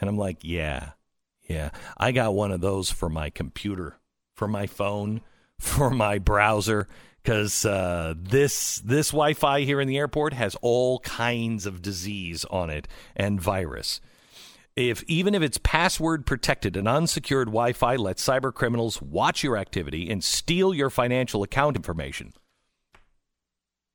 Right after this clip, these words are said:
Anything that you send online, they can grab. You need powerful layers of protection for your devices and online privacy. What you need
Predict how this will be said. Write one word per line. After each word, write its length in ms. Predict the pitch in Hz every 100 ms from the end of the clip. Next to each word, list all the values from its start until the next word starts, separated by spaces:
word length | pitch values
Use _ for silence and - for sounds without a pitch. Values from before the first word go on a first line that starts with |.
| _ _ _
Anything 440 | - 208 240 214 196
that 80 | 175
you 120 | 165
send 280 | - 165 139
online, 480 | 131 131 123 92
they 120 | 80 117
can 140 | 113
grab. 420 | 101 107 73 - - -
You 100 | 117
need 240 | 170 190 -
powerful 420 | 165 214 208 196
layers 320 | 175 165 139
of 100 | 127
protection 440 | 117 - 147 -
for 140 | 120 123
your 100 | 104
devices 480 | 101 110 131 110 104
and 100 | 107
online 380 | 123 120 117
privacy. 500 | 101 113 127 107 -
What 220 | 76 98 113
you 60 |
need 480 | 110 190 170 101